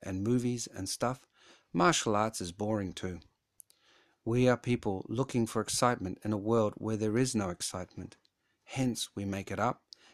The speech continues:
and then go chasing the illusion. That is the power of the economic monetary system in place now. Without the chase, we have nothing to do, nowhere to go. Zen.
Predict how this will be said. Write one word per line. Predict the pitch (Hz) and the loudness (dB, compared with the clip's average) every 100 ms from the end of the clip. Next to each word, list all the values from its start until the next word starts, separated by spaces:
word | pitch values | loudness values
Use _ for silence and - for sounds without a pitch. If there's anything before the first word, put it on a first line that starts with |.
| - | -8
and | 107 | 0
then | 113 120 | 2 2
go | 101 | 2
chasing | - 107 107 - 110 | -2 -2 -4 -2 -2
the | 98 | -2
illusion. | 98 101 113 101 90 87 _ _ _ _ _ _ _ _ - _ - | -4 0 0 -2 -6 -12 _ _ _ _ _ _ _ _ -20 _ -4
That | 98 | -2
is | 110 | -2
the | 117 | -4
power | - 135 135 110 | -4 2 4 2
of | - 95 | 0 -6
the | 104 110 | -6 -6
economic | - 104 107 104 - | -2 0 0 0 -4
monetary | - 101 104 - 104 | -4 -4 -4 -6 -4
system | - 139 - 98 - - | -2 -2 -2 -6 -6 -8
in | 95 | -12
place | - 98 95 - | -6 -6 -4 -4
now. | 101 92 85 _ _ _ _ - _ _ _ - | -4 -4 -8 _ _ _ _ -20 _ _ _ -6
Without | 95 104 113 | 0 2 0
the | 117 | 0
chase, | - 117 107 - - | 2 2 2 -2 -4
we | 127 | -4
have | 117 92 | -2 -2
nothing | 101 101 113 | -4 -2 -4
to | 110 | -4
do, | 117 131 104 78 _ _ _ _ | 0 2 2 -4 _ _ _ _
nowhere | 110 117 131 135 | -2 2 2 2
to | 147 | 0
go. | 131 117 90 85 _ _ _ _ _ _ _ _ _ _ _ - | 4 4 4 -4 _ _ _ _ _ _ _ _ _ _ _ -12
Zen. | 92 95 87 85 | -8 -6 -6 -10